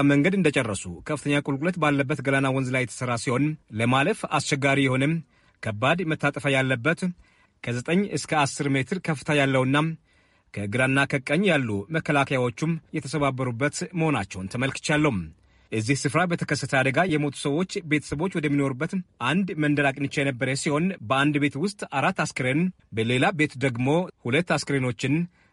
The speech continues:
ዛሬ ለመቅበር መዘጋጀታቸውን የተጎጂ ቤተሰብ አባላት ነግረውኛል። አደጋው የተከሰተውም ከሐዋሳ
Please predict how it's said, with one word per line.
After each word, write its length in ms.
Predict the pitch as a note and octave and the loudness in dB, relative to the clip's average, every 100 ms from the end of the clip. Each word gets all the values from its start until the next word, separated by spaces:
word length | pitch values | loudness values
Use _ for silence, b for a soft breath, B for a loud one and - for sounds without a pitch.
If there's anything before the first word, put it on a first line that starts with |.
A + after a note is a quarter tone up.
| - | -4
ዛሬ 220 | D3+ C#3+ C#3 | 0 2 2
ለመቅበር 460 | C3 C3 C#3+ C#3 E3+ | 2 0 0 0 0
መዘጋጀታቸውን 960 | D#3+ C#3+ C3+ C3 A2+ B2 A2+ A#2 C#3 E3+ | 0 0 0 -2 -2 -4 -4 -2 -2 -2
የተጎጂ 400 | D#3+ C#3+ C3+ A#2 B2 | -4 -4 -4 -2 -4
ቤተሰብ 300 | A2+ - A#2 | -4 -4 -4
አባላት 300 | A2+ A#2 - | -2 -4 -4
ነግረውኛል። 500 | C3 C#3+ D3 D3 G2 D#2 D2 b b b | -2 2 4 4 2 -4 -14 b b b
አደጋው 380 | - B2 C3 F#3+ | -4 0 2 2
የተከሰተውም 640 | F3+ F3 D3+ - - C#3 E3 E3 b b b b | 2 0 -2 0 2 2 2 -2 b b b b
ከሐዋሳ 360 | - A2 B2 | -2 2 2